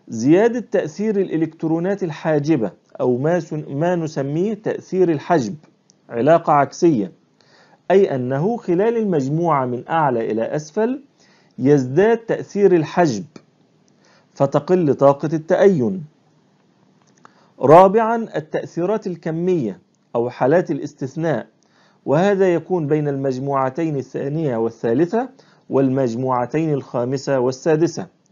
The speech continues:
وهذا يكون بسبب أن المستويات الفرعية تكون ممتلئة بالإلكترونات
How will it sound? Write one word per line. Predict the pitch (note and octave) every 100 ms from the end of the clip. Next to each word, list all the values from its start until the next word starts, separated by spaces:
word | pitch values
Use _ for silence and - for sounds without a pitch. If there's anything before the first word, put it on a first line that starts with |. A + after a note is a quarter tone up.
| _ _ _ _ -
وهذا | D3+ F#3+ F#3+
يكون | F3+ D#3+ F#3 F3+ D#3
بسبب | C#3 E3 F3 A#3 - -
أن | D#3+ D3
المستويات | C#3 C3 - C#3 C#3 E3 D#3
الفرعية | - - A#2+ B2 C#3 B2
تكون | A#2+ - D3 C3
ممتلئة | B2 A2+ - F3 F3+ C#3+
بالإلكترونات | C#3 B2+ C3 - C3 C3 D3 G3+